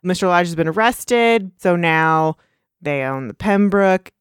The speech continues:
as well as a couple other investment properties, including the chocolate shop and the speakeasy beneath it. Veronica says, "Okay, great. There's one more property I'm curious about." Cut directly to Archie getting off the phone. He says, "Hey, that was Veronica.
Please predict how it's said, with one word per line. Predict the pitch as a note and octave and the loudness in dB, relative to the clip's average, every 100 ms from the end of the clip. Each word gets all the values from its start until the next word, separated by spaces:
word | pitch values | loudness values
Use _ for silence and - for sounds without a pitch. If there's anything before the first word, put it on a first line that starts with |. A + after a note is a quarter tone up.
| - | -6
as | D#3+ D3 | -4 -4
well | D3 D3 | -4 -2
as | C#3+ C#3+ | -4 -6
a | |
couple | - C#3+ C#3 - | -10 -6 -6 -2
other | F#3+ F#3+ F#3+ | 0 2 0
investment | F#3 F3+ F3 F3+ D#3 | 0 0 -2 -4 -6
properties, | - E3+ E3 E3 D#3 D3+ D#3 | -2 -2 -2 -4 -6 -6 -8
including | E3 - B3+ A#3+ A#3 | -10 -6 -4 -2 -2
the | A3+ | -2
chocolate | - D3 - D#3 | -2 -4 -4 -6
shop | - D3 C#3 - | -4 -4 -4 -4
and | E3+ E3+ | -6 -4
the | E3 | -6
speakeasy | - - C#3 - C3+ C3+ C#3 | -10 -14 -16 -14 -14 -12 -10
beneath | C#3 B2+ - - | -10 -10 -12 -10
it. | - F2+ - _ _ _ _ | -10 -10 -14 _ _ _ _
Veronica | D3 C3+ B2+ - C#3+ | -2 -2 -2 -4 -6
says, | - C#3 | -4 -6
"Okay, | F3+ C4 | -4 -4
great. | G3+ A#3 A3+ - _ _ | -2 0 0 -4 _ _
There's | G#3+ F#3+ | -4 -2
one | F3 | -4
more | E3+ | -4
property | E3+ D3+ C3+ C3+ | -4 -6 -4 -6
I'm | C#3 D3 | -8 -10
curious | - F2+ D#2 - | -10 -10 -10 -12
about." | G3 G#2 A#3 - _ _ _ _ | -10 -6 -6 -10 _ _ _ _
Cut | E3+ D#3+ - | -4 -4 -6
directly | D#3 E3 E3 F#3+ F3 | -4 -2 -2 -2 -4
to | - - E3+ D#3+ D#3+ D#3 D3+ | -4 -2 0 0 -2 -4 -4
Archie | D#3+ D#3+ - E3 D#3 D3 | -4 -4 -4 -6 -6 -6
getting | D#3 D3+ | -8 -6
off | C#3+ - | -10 -10
the | D3+ | -10
phone. | - E3 D#3 D#3 F3+ | -4 -2 -2 -4 -4
He | |
says, | F3 | -4
"Hey, | G#3+ C#4+ D#4 | -2 0 2
that | C4 | 0
was | G3 G3 | 0 -2
Veronica. | A#3 B3 B3+ C#4 A#3+ A#3+ | 0 0 0 0 0 0